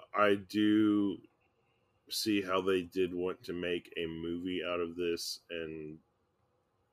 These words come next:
you know, all the other stuff and wanted to have some kind of fun story with it. Um, yeah, but I don't know. Um, but I would,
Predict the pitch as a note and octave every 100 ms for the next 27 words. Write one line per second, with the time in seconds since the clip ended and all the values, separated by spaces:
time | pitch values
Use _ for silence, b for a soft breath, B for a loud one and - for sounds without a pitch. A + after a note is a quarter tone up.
0 | _ _ _ _ _ _ G2+ F2+ F#2+ F#2
1 | F2+ F#2+ F2+ - F#2 - F2 F#2 F#2+ F#2+
2 | F2 F2+ F2 F2 - F#2 F#2 F#2 F2 E2
3 | - F#2+ F2+ - G2 F#2 F#2 F2+ - F#2+
4 | - b b b b b - G2+ F#2 F2
5 | E2 D#2+ F2 _ _ _ _ _ _ _
6 | _ _ _ _ _ _ _ _ _ _
7 | _ D#2 F2 F2+ E2+ C#2+ - - _ _
8 | F#2 G2 F#2 F2 - _ _ _ _ _
9 | _ _ _ _ _ _ _ _ _ _
10 | _ _ _ A#2 A#2+ G2+ E2 - b b
11 | b b _ G#2 A2 G#2 G2 F#2+ F2+ F#2
12 | _ _ _ _ _ _ _ _ _ _
13 | - - _ _ G2+ A2+ A2 C3+ D3